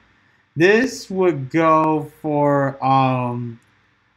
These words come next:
I say, um, um, here. Yeah. It makes sense.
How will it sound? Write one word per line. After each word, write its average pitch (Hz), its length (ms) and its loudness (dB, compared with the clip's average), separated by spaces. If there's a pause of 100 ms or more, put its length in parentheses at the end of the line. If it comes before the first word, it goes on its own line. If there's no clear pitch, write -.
(180)
I 277 340 2
say, 262 760 0
um, 214 1500 0
um, 190 800 -4 (880)
here. 143 460 -2 (840)
Yeah. 120 400 -6 (200)
It 147 100 -4
makes 156 300 -2
sense. 131 460 -4